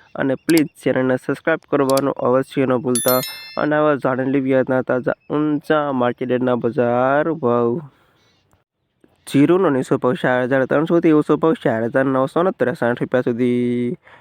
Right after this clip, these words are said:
વરિયાળી નવસો ત્રેસઠથી સત્યાવીસો રૂપિયા સુધી.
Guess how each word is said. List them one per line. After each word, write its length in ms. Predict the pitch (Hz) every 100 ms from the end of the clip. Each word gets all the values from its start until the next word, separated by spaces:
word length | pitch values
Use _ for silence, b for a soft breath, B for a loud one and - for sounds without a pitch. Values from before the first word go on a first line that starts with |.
| b -
વરિયાળી 520 | 147 127 156 185 143
નવસો 380 | 117 120 117 123
ત્રેસઠથી 520 | - 147 165 165 - 175
સત્યાવીસો 680 | - 131 113 113 123 131
રૂપિયા 300 | 127 127 127
સુધી. 680 | 127 120 123 123 120 117 120